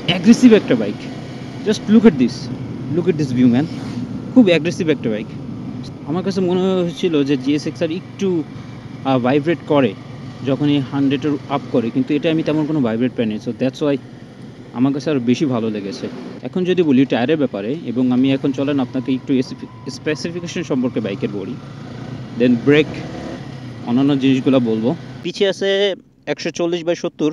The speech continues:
এবং সামনে আছে একশো by আশি এই টায়ার। এবং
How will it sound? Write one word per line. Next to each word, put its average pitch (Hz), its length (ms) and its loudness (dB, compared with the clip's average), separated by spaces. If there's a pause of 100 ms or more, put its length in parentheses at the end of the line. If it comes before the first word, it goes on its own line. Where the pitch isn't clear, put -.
(120)
এবং 135 260 -4
সামনে 135 320 -4
আছে 143 300 0 (440)
একশো 143 300 -4
by 156 280 2
আশি 147 340 -2 (320)
এই 143 140 -4
টায়ার। 139 240 0 (560)
এবং 131 300 0